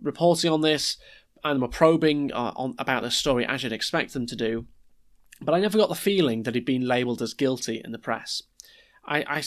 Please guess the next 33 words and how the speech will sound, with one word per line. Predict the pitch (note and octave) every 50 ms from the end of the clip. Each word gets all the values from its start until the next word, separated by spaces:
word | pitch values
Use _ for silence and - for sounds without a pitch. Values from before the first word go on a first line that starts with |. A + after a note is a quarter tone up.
| - -
you | F#3+ G3 G3 G3+
know, | F#3 D#3
you're | D#3 F3
still | E3 - - G#3+ G#3 F#3+ D#3 - - - -
turning | - - D#3+ D#3 D3+
up | C#3
to | - -
award | A#2 C3 D3+ D#3 F3 E3
shows. | - - C3 A2 G#2+ G#2+ A2+
Like | B2+ B2 -
I | C3+
say, | - - C#3+ A#2+
he | A#2+
was | C3+ C3
still | - G3 F3+
turning | D#3+ D#3+ D3+
up | C#3+ C#3
to | D3
award | C#3 D3 D#3 D3+ -
shows. | - A#2 A2+ G#2+ -
He, | D3+ D3 D3+
this | - E3+ E3 -
was | E3 D3+
not | D#3 E3 - D3
a | C#3+ C3
guilty | A#2+ D#3+ D3 C#3+ C3+ - - C#3
man | B2+ C3+ C3+ C#3 C#3 B2+ A#2+
walking | A#2 A2+ A2 - - C#3 B2
around. | A#2+ A#2 A2 G#2 G#2 A2 G#2+ - - - - - - -
I | - C#3
don't | C3+ F3 E3+ E3 D3+ C#3+
feel | - E3 D3+ C#3+
like | C3+ C3+ C3+ C3+ C3+ - -